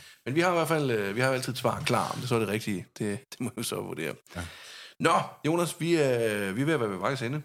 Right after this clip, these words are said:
Speaker 2: Ja.
Speaker 1: Vi mangler lige at stikke nogle kødben ud
Speaker 2: Ja,
Speaker 1: til
Speaker 2: det er
Speaker 1: den
Speaker 2: sgu
Speaker 1: her
Speaker 2: ærgerligt.
Speaker 1: film.
Speaker 2: Der er fandme mange sjove scener at snakke om, ikke?
Speaker 1: Det er
Speaker 2: Vi fik slet ikke
Speaker 1: fuldstændig.
Speaker 2: forklaret, hvad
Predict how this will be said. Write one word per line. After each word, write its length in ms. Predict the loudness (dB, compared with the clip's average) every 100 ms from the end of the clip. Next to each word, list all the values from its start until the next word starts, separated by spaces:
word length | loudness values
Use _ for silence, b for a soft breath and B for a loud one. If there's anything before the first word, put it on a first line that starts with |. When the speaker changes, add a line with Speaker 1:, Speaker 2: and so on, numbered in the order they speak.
| -6
Speaker 2:
Ja. 120 | -4 0
Speaker 1:
Vi 60 |
mangler 260 | 0 2 0
lige 340 | -2 -4 -4
at 180 | -4 -4
stikke 200 | -4 -4
nogle 100 | -4
kødben 320 | -2 0 0
ud 60 | -2
Speaker 2:
Ja, 60 | -6
Speaker 1:
til 80 | -2
Speaker 2:
det 120 | 0
er 40 |
Speaker 1:
den 100 | 2
Speaker 2:
sgu 80 | 2
Speaker 1:
her 80 | 4
Speaker 2:
ærgerligt. 160 | 4 4
Speaker 1:
film. 60 |
Speaker 2:
Der 60 | 2
er 40 |
fandme 220 | 2 2 4
mange 180 | 2
sjove 240 | 2 2 2
scener 280 | 2 2 2
at 60 |
snakke 280 | 0 -2 -2
om, 100 | -2
ikke? 140 | -4 0
Speaker 1:
Det 240 | 2 4
er 40 | 4
Speaker 2:
Vi 60 |
fik 20 |
slet 220 | 2 4 2
ikke 60 |
Speaker 1:
fuldstændig. 60 | 4
Speaker 2:
forklaret, 340 | 2 4 2
hvad 160 | 0